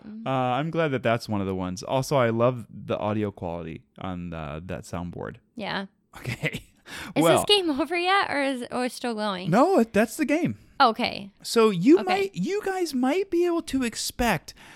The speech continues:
Speaker 1: for the four episodes that are released in October, a little bit of Goat or Ghost, you tell me. If it's too scary, you can let us know, but, you know,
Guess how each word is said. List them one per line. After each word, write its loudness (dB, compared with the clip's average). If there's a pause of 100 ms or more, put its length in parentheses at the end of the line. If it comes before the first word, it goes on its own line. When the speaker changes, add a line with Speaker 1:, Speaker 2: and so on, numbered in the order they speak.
(280)
Speaker 1:
for 2
the 2
four 0
episodes 2
that 4
are 4
released 2
in 0
October, 0 (260)
a -10
little -6
bit 2
of 2
Goat 4
or 2
Ghost, 0
you -2
tell -2
me. -4 (180)
If -2
it's 0
too 6
scary, 2
you -2
can -2
let 0
us -2
know, 2
but, -4 (280)
you -4
know, -6